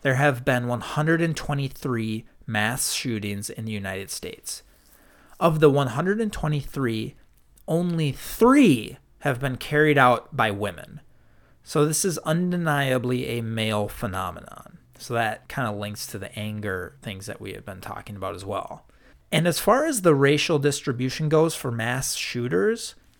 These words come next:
broadly speaking, the distribution mirrors the racial distribution of the U S population as a whole. Roughly fifty-three percent are white, seventeen percent black, and eight percent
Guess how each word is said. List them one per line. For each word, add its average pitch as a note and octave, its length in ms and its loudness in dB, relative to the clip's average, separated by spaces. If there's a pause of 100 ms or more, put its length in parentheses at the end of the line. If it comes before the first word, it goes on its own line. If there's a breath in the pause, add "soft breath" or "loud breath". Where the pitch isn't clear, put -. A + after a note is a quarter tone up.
(140)
broadly C3+ 400 0
speaking, F#3 840 0
the D#3 140 0
distribution D3 960 0
mirrors A2+ 760 0 (100)
the B2+ 100 -4
racial B2 420 0
distribution A2 960 -6
of B2+ 200 -4
the A#2+ 80 -8
U A2 160 -4
S G#2+ 100 -2
population G2+ 600 -8
as G2+ 120 -14
a G#2+ 60 -14
whole. - 340 -14 (600 soft breath)
Roughly C#3 400 2
fifty-three B2+ 600 -6
percent A2+ 480 -6
are F#2 100 -6
white, C3 460 2 (120)
seventeen A2 640 -8
percent - 440 -10
black, A2+ 420 0
and B2 160 -12
eight A2 220 -10
percent G2+ 560 -10